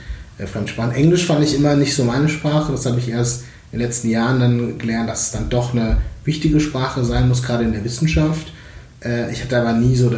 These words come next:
krass das, äh, die Beziehung dazu, weder zu U S A noch zu Großbritannien, dass ich gesagt habe, Englisch ist irgendwie, macht mir irgendwie Spaß. Französisch fand ich immer ganz gut. Ich habe Italienisch ein Semester noch gelernt, A eins, und musste dann nochmal jetzt hier für die, äh, Uni in Potsdam nochmal,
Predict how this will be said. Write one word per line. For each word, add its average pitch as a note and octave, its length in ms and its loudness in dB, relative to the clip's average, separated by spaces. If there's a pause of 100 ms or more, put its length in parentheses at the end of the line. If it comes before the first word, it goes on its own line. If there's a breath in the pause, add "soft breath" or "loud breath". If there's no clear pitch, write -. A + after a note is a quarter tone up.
krass - 340 -4
das, - 300 -2
äh, G#2 300 -4
die G#2+ 60 -2
Beziehung G2+ 500 -2
dazu, G2+ 300 -4
weder G#2 200 0
zu - 120 -4 (100)
U A2+ 40 4
S G#2 120 2
A G#2+ 140 -2
noch A2 140 -4
zu - 100 -8
Großbritannien, G#2+ 640 -4
dass G2 160 -2
ich - 80 -10
gesagt - 180 -6
habe, G2+ 220 -2
Englisch A2+ 380 0
ist - 140 0
irgendwie, G#2 220 -2 (280 loud breath)
macht - 140 -4
mir A#2+ 80 0
irgendwie G#2 160 -2
Spaß. C3+ 600 0 (500 loud breath)
Französisch C3 340 0
fand A#2 180 0
ich - 60 -4
immer A#2 140 0
ganz G2+ 260 -6
gut. D#3+ 180 2
Ich - 80 0
habe B2 100 0 (280)
Italienisch B2 580 2
ein B2 120 2
Semester A#2 440 0
noch B2+ 200 0
gelernt, A2 380 -2
A G2+ 180 -4
eins, A2+ 360 0 (520 loud breath)
und A2 80 0
musste A2 220 0
dann G2 140 2
nochmal G2 340 0
jetzt F#2+ 160 -4
hier G2+ 240 0
für G2 160 -2
die, F#2 320 -2
äh, F#2 500 -4
Uni A2 180 -2
in G2+ 120 0
Potsdam G2+ 480 -2
nochmal, G2+ 460 -6